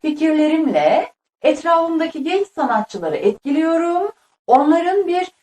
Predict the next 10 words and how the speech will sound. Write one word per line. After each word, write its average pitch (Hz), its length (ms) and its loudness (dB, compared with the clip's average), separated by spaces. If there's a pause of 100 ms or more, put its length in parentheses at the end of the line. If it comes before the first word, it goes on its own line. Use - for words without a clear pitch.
(200)
e, 208 360 0
edebi 311 480 0
anlayış 294 480 0
oluşturmasına 196 800 -6
katkı 185 360 -12
sağlıyorum, 294 760 -4
öncülük 180 420 -4
ediyorum, 294 500 -4
rehberlik 226 500 0
ediyorum, 330 760 -4